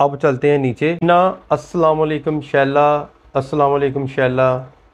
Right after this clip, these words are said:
शैला, वालेकुम अस्सलाम, how are you, आप कैसे हैं? हिना, I am fine, मैं ठीक हूँ। And how are you, आप कैसे हैं? शैला, गुड,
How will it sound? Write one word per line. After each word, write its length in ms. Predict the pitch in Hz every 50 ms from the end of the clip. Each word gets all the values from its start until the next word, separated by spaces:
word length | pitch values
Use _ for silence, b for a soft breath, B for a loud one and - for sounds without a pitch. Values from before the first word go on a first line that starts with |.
| _ _ _ _ _ _ _ _ _ _ _ _ _ _ -
शैला, 400 | - 151 143 143 147 151 151 151
वालेकुम 640 | 143 139 139 147 147 147 143 143 131 139 147 143 139
अस्सलाम, 640 | 135 135 - - 139 135 131 135 139 139 139 135 131 135 -
how 140 | 151 147 147 143 139
are 120 | 135 135 127
you, 340 | 127 131 135 135 135 127 117 - - - 131
आप 220 | 131 131 131 135 -
कैसे 380 | 131 123 - - - 143 139
हैं? 220 | 131 123 117 107 110 113 - _ _ _ _ _ _ _ _ -
हिना, 520 | 117 110 113 117 131 147 170 185 - -
I 160 | - 127 127 123 123
am 160 | 127 123 120 113 -
fine, 480 | - 113 107 110 117 131 165 185 180 156
मैं 180 | 143 139 131
ठीक 260 | 135 120 110 107 104 - _ 123
हूँ। 340 | 127 143 165 185 220 226 - _ _ _ _ _ _ _ _ _ _ _ _ _
And 300 | - 151 156 165 170 156 131 131
how 120 | 156 160 170 185 190 180
are 140 | 180 180 180 175
you, 300 | 165 180 180 180 175 165
आप 220 | 156 160 165 - -
कैसे 340 | 180 170 160 - 160 156 147
हैं? 300 | 135 131 117 110 113 - _ _ _ _ _ _ _ _ _ _ _ _ _ _ _ -
शैला, 460 | - 127 120 120 117 123 139 151 160
गुड, 300 | 147 123 131 143 143